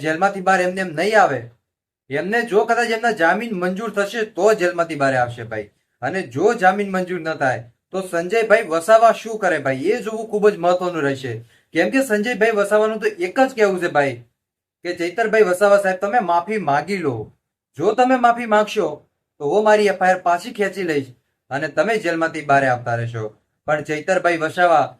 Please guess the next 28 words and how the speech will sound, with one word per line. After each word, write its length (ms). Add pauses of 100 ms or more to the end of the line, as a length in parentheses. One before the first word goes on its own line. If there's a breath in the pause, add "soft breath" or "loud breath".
(140)
કે 140
જે 80
લગભગ 460
અઢારેક 340
જેટલા 300
ગુનાઓ 320
દાખલ 320
કરીને 300
બેઠા, 360
બેઠા 300
છે 120
ભાઈ, 160 (420)
પોતાની 440
ઉપર 260 (580)
અઢાર 300 (100)
જેટલા 300
ગુનાઓ 320 (240)
થઈ 220
ગયેલા 280
છે 120
ભાઈ, 180 (260)
અને 140 (120)
જામીન 320
ઉપર 220
છૂટેલા 420
હતા. 200 (380)
જામીન 360
ઉપર 140